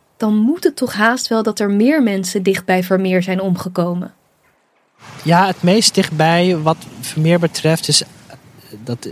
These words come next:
Speaker 2: dat gaat dan over Egbert van der Poel. Dat was, eh, ook een schilder. En Egbert van der Poel heeft een kind verloren bij die ramp.
Speaker 1: Mhm.
Speaker 2: En Egbert van der Poels vader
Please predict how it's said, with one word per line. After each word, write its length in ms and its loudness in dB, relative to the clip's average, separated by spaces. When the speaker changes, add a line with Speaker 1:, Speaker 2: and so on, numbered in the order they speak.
Speaker 2:
dat 160 -8
gaat 320 -4
dan 200 -4
over 540 -4
Egbert 340 -4
van 140 -8
der 140 -4
Poel. 280 4
Dat 220 -8
was, 300 0
eh, 220 -8
ook 180 -4
een 80 2
schilder. 500 2
En 640 0
Egbert 320 -6
van 140 -2
der 140 0
Poel 240 2
heeft 220 0
een 120 -6
kind 280 2
verloren 720 2
bij 220 2
die 180 0
ramp. 360 -2
Speaker 1:
Mhm. 120 -12
Speaker 2:
En 560 -2
Egbert 400 -6
van 160 -6
der 160 -2
Poels 360 -2
vader 580 2